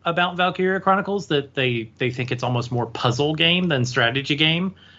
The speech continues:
'cause you, you have to kind of figure out what, what's the way I'm going to, I'm going to capture the enemy base. And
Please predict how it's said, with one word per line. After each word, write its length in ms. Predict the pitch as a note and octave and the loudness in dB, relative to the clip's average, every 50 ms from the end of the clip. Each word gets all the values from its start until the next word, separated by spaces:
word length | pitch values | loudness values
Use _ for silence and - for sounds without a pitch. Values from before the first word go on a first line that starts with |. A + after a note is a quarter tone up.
| - _ | -20 _
'cause 160 | - C#3 A#2 A#2 | -4 -2 -2 0
you, 80 | A#2+ | -2
you 280 | A#2+ B2 C3+ B2 A#2+ A2 | -2 -2 -2 -2 -2 -2
have 240 | - - C3 B2 - | 0 -2 -2 -2 -2
to 60 | - | -2
kind 160 | - B2 A#2 | -2 -2 -4
of 60 | A2+ | -4
figure 320 | - - C#3 B2 A#2+ A#2 A#2 | -4 -4 -4 -2 2 2 4
out 220 | A2+ A2+ - - | 4 2 0 -4
what, 300 | A2+ G2+ G2 A2 A2+ A#2 A#2+ - - | -10 -10 -8 -8 -8 -8 -10 -10 -2
what's 260 | A#2+ - - - - | -2 -2 -2 -2 -4
the 120 | - C#3 A#2 | -4 -4 -2
way 380 | - A2+ A#2 A#2 B2 B2+ B2 | -2 -2 -2 0 2 4 4
I'm 160 | A#2 A2+ A2+ A2 | 4 2 2 -2
going 360 | - A#2 A#2 A#2+ A#2 A#2 G2+ | -4 -4 -4 -4 -4 -6 -4
to, 380 | - A2 G#2 G#2 G#2 G2+ - - - - - - - - - - - - - - - - - _ | -4 -2 -2 0 -2 -4 -4 -8 -16 -20 -20 -20 -20 -20 -20 -20 -20 -20 -20 -20 -20 -20 -8 _
I'm 120 | - C3 C3 | 0 0 2
going 260 | B2 B2+ B2+ B2 A#2 | 2 2 2 4 4
to 320 | B2 A2+ A2 A2 G#2+ G#2 - | 4 4 4 4 2 0 -2
capture 580 | - - - B2+ B2 B2 - - C#3 B2 B2 B2 | -2 -2 -2 -2 -2 -4 -4 -4 -4 -4 -4 -6
the 520 | B2 B2 B2 A#2 A2+ A2 A2 A2 A2 G#2+ - - _ _ _ _ - | -6 -6 -6 -4 -2 -2 -2 -4 -6 -8 -12 -18 _ _ _ _ -6
enemy 300 | E3 C3+ B2+ B2 B2 A2+ | -4 -2 0 0 0 2
base. 560 | A#2 A#2 G#2+ A2 A#2+ D3 C#3+ - - - - - _ - - _ - - - - _ _ _ _ _ _ _ _ - _ _ _ - | 2 2 4 2 2 0 -2 -6 -10 -12 -16 -20 _ -20 -20 _ -20 -20 -20 -20 _ _ _ _ _ _ _ _ -20 _ _ _ 0
And 480 | F#3 C#3 C3+ C3 B2+ B2+ B2+ B2 B2 | 2 2 4 4 4 2 0 -2 -4